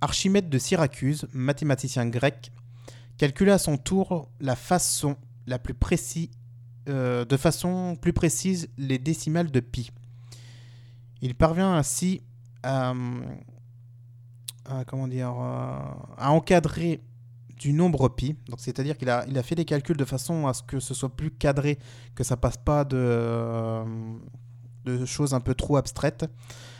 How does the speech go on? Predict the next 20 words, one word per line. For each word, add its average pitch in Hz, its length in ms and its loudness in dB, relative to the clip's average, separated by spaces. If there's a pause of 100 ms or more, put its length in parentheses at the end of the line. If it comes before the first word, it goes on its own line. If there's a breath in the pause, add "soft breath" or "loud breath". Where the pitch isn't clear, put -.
(140 loud breath)
Donc, 139 220 2
il 147 80 8
avait 151 160 6
situé 185 380 2
ça 190 360 2
entre 143 460 2 (120)
trois 190 300 2
quatorze, 175 800 2 (1040)
alors, 127 320 2 (280)
plus 160 200 -2
exactement, 160 560 0
oui, 147 160 4
oui, 123 260 0 (300)
oui, 123 100 -4
c'est 135 80 -2
ça. 123 200 -8 (640 loud breath)
Alors, 123 180 4
entre 127 260 2
trois 202 240 4
virgule 165 460 4